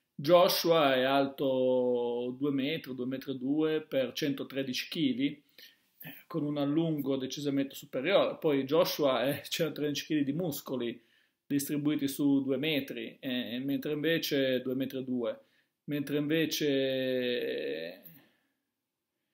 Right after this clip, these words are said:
eh, come si chiama, Ruiz è un metro ottantacinque, qualcosa del genere,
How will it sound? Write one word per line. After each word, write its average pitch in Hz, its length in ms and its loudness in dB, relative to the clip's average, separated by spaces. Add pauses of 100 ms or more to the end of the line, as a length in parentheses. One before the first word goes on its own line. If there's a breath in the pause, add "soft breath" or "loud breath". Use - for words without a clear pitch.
(500)
eh, 160 640 -4
come 143 280 -4
si - 160 -10
chiama, 139 260 0
Ruiz 180 540 6
è 143 340 4
un 135 220 0
metro 143 540 -2 (160)
ottantacinque, 135 840 -6 (160)
qualcosa 131 300 -6
del 127 100 -6
genere, 127 580 -4